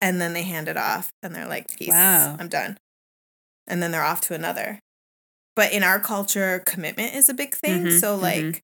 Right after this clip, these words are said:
Speaker 1: they probably get a lot of, "Why can't you just stick to one thing?"
Speaker 2: Or what if you were to complete that on your own?
Speaker 1: Yeah,
Speaker 2: Like
Speaker 1: but they're not designed to.
Speaker 2: Yeah.
Speaker 1: They, they have the innovative, never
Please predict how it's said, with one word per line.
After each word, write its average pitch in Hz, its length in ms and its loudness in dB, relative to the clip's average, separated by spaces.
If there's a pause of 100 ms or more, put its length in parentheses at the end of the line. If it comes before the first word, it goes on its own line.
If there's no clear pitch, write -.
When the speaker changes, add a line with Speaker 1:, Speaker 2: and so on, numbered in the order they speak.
(260)
Speaker 1:
they 214 300 4
probably 214 480 -4
get 180 200 -6
a 185 60 -4
lot 185 400 -2
of, 180 440 -2
"Why 180 280 -6
can't - 220 -8
you 220 80 -4
just 208 220 6
stick - 220 0
to 202 80 0
one 165 260 -6
thing?" 180 320 -6 (360)
Speaker 2:
Or 185 140 6
what 170 160 8
if 180 180 4
you 170 200 2
were 165 140 4
to 165 140 0
complete 151 360 -2
that 143 120 0
on 139 140 -2
your 135 180 -6
own? 139 480 0 (280)
Speaker 1:
Yeah, 254 340 2 (100)
Speaker 2:
Like - 200 6
Speaker 1:
but - 0 -
they're 302 120 2
not 330 220 -2
designed 330 420 2
to. - 320 -8
Speaker 2:
Yeah. 156 300 4 (500)
Speaker 1:
They, 254 280 6
they 277 300 2
have 277 420 -2
the 190 200 -8
innovative, 185 960 0
never 170 380 -2